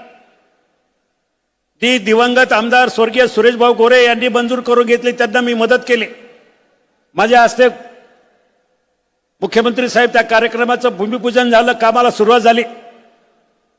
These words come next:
दुर्दैवानं ते काम बंद पडलं. मग जेव्हा आम्ही आपल्याकडे आलो त्यावेळेला अधिकाऱ्याने प्रश्न मांडला. साहेबांनी सांगितलं, "काय अडचण आहे सांगा."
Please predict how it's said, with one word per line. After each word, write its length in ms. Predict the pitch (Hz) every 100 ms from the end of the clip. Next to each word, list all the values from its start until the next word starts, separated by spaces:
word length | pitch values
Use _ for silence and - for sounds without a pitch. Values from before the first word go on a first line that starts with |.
| _ _
दुर्दैवानं 460 | 208 208 233 226 226
ते 140 | 226
काम 300 | 220 214 220
बंद 220 | 220 208
पडलं. 340 | 214 208 196 196 - - - _ _ _ _ _ _ _ _ _ _ _ _ _ -
मग 80 | 139
जेव्हा 320 | 160 208 262
आम्ही 200 | 254 247
आपल्याकडे 420 | 208 247 254 254
आलो 340 | 233 254 269 - - - _ _ _ _ _ _ _ _ _ _ _ _ _ _ _ _ -
त्यावेळेला 320 | 208 220 214
अधिकाऱ्याने 540 | 190 214 220 220 220
प्रश्न 340 | 214 202 196 220
मांडला. 440 | 196 202 208 185 - - - _ _ _ -
साहेबांनी 420 | 175 202 202 214
सांगितलं, 380 | 196 196 196 202
"काय 220 | 202 202
अडचण 280 | 190 190 202
आहे 100 | 190
सांगा." 280 | 190 202